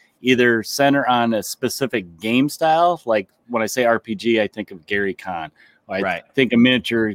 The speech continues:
Speaker 1: games, I think of Adepticon, and then your general ones like the big mammoth Gen Con.
Speaker 2: Right.
Speaker 1: What kind of ones do you like? You like those big ones, small ones?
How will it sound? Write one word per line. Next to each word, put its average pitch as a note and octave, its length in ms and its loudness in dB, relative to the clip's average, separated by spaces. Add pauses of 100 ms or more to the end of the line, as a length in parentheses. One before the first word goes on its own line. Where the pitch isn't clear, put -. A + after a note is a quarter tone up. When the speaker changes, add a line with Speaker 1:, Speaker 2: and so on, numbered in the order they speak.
Speaker 1:
games, G#2+ 300 -4
I G2+ 80 -2
think G2 240 -8
of F#2+ 80 -6
Adepticon, G2 840 -2
and G#2 140 2
then G#2+ 140 4
your G#2+ 100 2
general A2 480 2
ones A2 300 2
like F#2+ 160 -2
the G2 80 -8
big F#2 260 -4
mammoth G2+ 600 -2 (180)
Gen A2+ 260 2
Con. D#2+ 340 -8 (380)
Speaker 2:
Right. F2+ 320 -8 (380)
Speaker 1:
What B2 120 -6
kind F3 220 0
of E3 60 2
ones D#3 260 2
do C3+ 80 -2
you C#3 140 4
like? F2 160 0
You A#2+ 120 6
like A#2+ 140 6
those F#2+ 140 -2
big D3 180 4
ones, E3+ 340 2
small E3 340 4
ones? E3 880 0